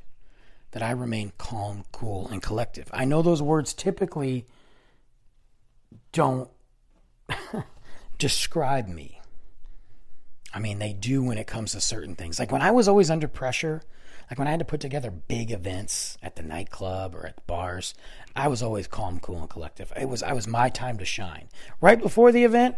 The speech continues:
I was kinda running around doing whatever. Things were getting done, but once it was executed, it was, it was, that's how I was.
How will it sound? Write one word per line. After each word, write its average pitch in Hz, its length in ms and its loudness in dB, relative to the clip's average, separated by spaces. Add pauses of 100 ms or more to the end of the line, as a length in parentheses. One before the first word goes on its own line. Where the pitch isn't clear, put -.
(120)
I 143 80 2
was 131 160 0
kinda 139 220 0
running 135 280 2
around 143 260 2
doing 139 180 2
whatever. 147 400 2 (280)
Things 156 300 4
were 151 80 0
getting 143 240 0
done, 147 300 2
but 95 140 0
once 131 340 2
it 190 40 2
was 143 160 2
executed, 135 640 0
it 123 120 0
was, 113 120 -4
it 131 120 -4
was, 113 300 -4 (520)
that's - 180 -4
how 113 140 2
I 82 100 2
was. - 380 -8